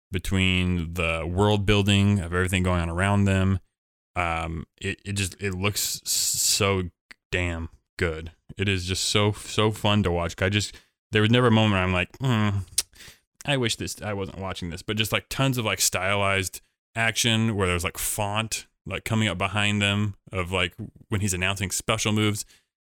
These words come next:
I, I think it's, like, intentionally, like, and I wouldn't even say parodying, like, the anime sh-, shonen battle genre, but I would say it's, like, it, it definitely, it's an homage almost to, like, that style of, like,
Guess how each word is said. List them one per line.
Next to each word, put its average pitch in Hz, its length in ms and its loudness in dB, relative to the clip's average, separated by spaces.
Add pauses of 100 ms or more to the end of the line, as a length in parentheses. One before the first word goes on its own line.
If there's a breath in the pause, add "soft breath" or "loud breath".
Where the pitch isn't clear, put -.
I, - 140 -2
I 110 60 2
think 131 200 -2
it's, 110 100 0
like, 92 120 2
intentionally, 113 720 2
like, 92 340 0 (960)
and 107 120 -4
I 123 100 -2
wouldn't 143 160 4
even 107 80 6
say 98 140 0
parodying, 110 880 4 (100)
like, 95 240 -2 (340)
the 98 200 -4
anime 101 580 2 (160)
sh-, - 300 -4 (120)
shonen 101 380 0
battle 98 280 0
genre, 98 400 -2
but 92 120 -4
I 90 100 0
would 92 100 -2
say 90 140 -2
it's, 85 160 -6
like, 82 300 -8 (800)
it, 110 140 -6
it 104 80 -4
definitely, 101 480 0 (260)
it's 110 260 -2
an 123 80 0
homage 90 600 0
almost 90 360 -6
to, 98 100 -4
like, 82 360 -6 (160)
that 101 240 -4
style 87 400 0
of, 87 300 -6
like, 82 400 -6